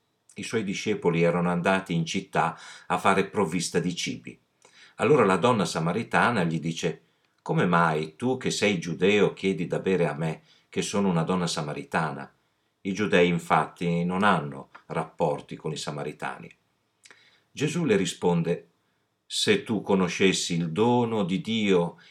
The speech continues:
e chi è colui che ti chiede, 'Dammi da bere',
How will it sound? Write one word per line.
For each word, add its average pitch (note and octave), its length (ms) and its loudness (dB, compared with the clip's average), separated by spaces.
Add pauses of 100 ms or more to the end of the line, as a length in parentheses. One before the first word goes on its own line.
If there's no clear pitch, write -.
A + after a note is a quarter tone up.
(180)
e G2+ 180 -2
chi C3 220 -2
è C3 120 2
colui B2 460 2
che F2+ 160 -4
ti E2+ 160 -10
chiede, G2 720 2
'Dammi F#2+ 320 0
da D2 120 -2
bere', G2+ 500 0